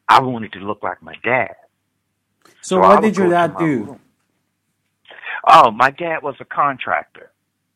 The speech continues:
Speaker 2: Right.
Speaker 1: For the government. Um, and he didn't dress like that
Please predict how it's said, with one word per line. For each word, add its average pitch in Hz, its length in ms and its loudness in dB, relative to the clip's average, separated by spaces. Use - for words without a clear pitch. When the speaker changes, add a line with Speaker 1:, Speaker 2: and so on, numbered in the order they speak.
Speaker 2:
Right. 123 420 -2
Speaker 1:
For 107 800 -8
the 107 60 -16
government. 92 680 -4
Um, 82 680 -20
and 87 520 -4
he 110 120 -4
didn't 117 600 0
dress 185 300 2
like 107 280 -4
that 87 300 -10